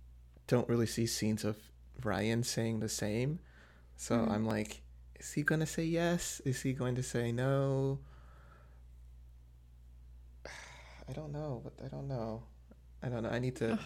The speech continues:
Speaker 1: think about it. What do you think, <laughs> Mel? <laughs> Need more
Speaker 3: I
Speaker 1: time.
Speaker 3: definitely, you know, she's gonna say yes, but I don't know that Ryan will.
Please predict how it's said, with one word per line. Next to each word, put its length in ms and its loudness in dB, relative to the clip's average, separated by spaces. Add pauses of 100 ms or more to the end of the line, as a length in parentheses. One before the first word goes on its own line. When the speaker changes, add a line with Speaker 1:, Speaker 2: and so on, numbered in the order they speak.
Speaker 1:
think 160 -2
about 240 -4
it. 260 -4
What 100 0
do 80 4
you 60 2
think, 380 -2
<laughs> 140 2
Mel? 260 4 (100)
<laughs> 120 -4 (1000)
Need 100 4
more 80 12
Speaker 3:
I 260 12
Speaker 1:
time. 120 4
Speaker 3:
definitely, 420 12 (240)
you 100 10
know, 120 8
she's 260 12
gonna 140 8
say 160 6
yes, 380 6 (360)
but 260 12
I 600 12
don't 400 12
know 300 12
that 320 8
Ryan 640 2
will. 400 0